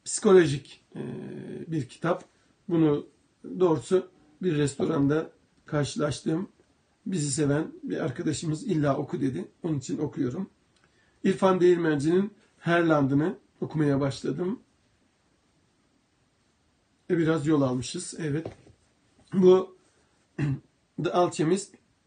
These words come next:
Kimyacı, çoğunuz okumuşsunuzdur. Ben Türkçesini okudum. Doğrusu bunu bu yaşta da olsak İngilizcemi, e, en azından unutmamak ya da biraz daha ilerletmek için,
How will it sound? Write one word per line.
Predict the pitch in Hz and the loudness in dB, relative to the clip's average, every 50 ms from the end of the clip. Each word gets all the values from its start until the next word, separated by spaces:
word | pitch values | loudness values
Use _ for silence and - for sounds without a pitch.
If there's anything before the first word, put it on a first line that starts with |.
| _ _ _ _ _ _ | _ _ _ _ _ _
Kimyacı, | - 185 175 165 151 143 143 139 131 156 170 180 - - _ _ | 0 2 2 4 4 2 0 -2 -2 0 0 0 -2 -4 _ _
çoğunuz | - - 175 160 151 147 135 143 | -2 0 2 2 2 2 0 -2
okumuşsunuzdur. | 139 - 165 147 123 - - 147 135 127 127 190 - | -2 -2 -2 -2 -2 -2 -4 -6 -6 -6 -6 -6 -6
Ben | 170 160 143 | -6 -6 -6
Türkçesini | - 160 143 - - 131 113 - 139 139 | -8 -10 -10 -8 -8 -8 -6 -6 -8 -8
okudum. | 120 - 139 170 190 - - _ _ _ _ _ - - _ _ - | -8 -6 -6 -6 -6 -6 -8 _ _ _ _ _ -20 -20 _ _ 2
Doğrusu | 202 185 175 135 - 175 | 4 4 4 4 2 0
bunu | 160 170 170 185 208 - - _ _ _ _ _ _ _ _ _ _ _ _ _ _ _ - | 0 2 2 2 0 -2 -6 _ _ _ _ _ _ _ _ _ _ _ _ _ _ _ -2
bu | 202 185 185 | 2 4 6
yaşta | 165 156 139 - - 208 151 | 6 4 2 -2 -2 0 0
da | 151 | 0
olsak | 139 135 - - 180 180 - _ _ _ _ _ _ _ _ _ _ _ _ _ _ _ _ _ - | -2 -2 -2 -2 -2 -2 -4 _ _ _ _ _ _ _ _ _ _ _ _ _ _ _ _ _ -2
İngilizcemi, | 180 156 156 156 156 147 131 127 139 139 143 156 175 - - - - - - | 0 2 4 4 2 2 2 2 2 4 2 2 0 -4 -8 -16 -20 -14 -12
e, | - 151 - - 151 - 151 - - - | -10 -8 -8 -8 -8 -8 -10 -8 -4 -2
en | 175 151 | 0 0
azından | 135 120 127 135 147 147 147 | 2 2 2 0 0 0 0
unutmamak | 147 143 131 - - 135 131 151 165 - - _ _ _ _ _ _ _ - | -2 -4 -4 -4 -6 -6 -6 -6 -8 -10 -14 _ _ _ _ _ _ _ -8
ya | - 160 156 | -6 -6 -4
da | 160 175 | -2 0
biraz | 247 247 185 156 139 135 | 0 0 0 0 -2 -2
daha | 151 156 160 | -4 -4 -4
ilerletmek | - - 147 147 139 139 135 135 - 170 156 135 | -2 -2 0 0 2 0 0 -2 -2 -4 -4 -4
için, | - - - 156 175 - | -4 -4 -4 -4 -4 -4